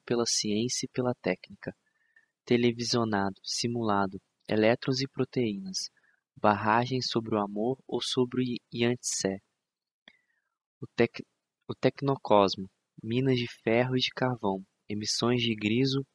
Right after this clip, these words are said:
máquinas de vapor, trabalho, indústrias têxteis, tratores, colheiteiras, pesticidas,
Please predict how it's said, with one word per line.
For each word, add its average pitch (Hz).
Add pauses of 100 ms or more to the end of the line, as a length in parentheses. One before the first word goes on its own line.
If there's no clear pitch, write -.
(400)
máquinas 107
de 98
vapor, 113 (480)
trabalho, 107 (320)
indústrias 107
têxteis, 110 (380)
tratores, 113 (240)
colheiteiras, 110 (800)
pesticidas, 113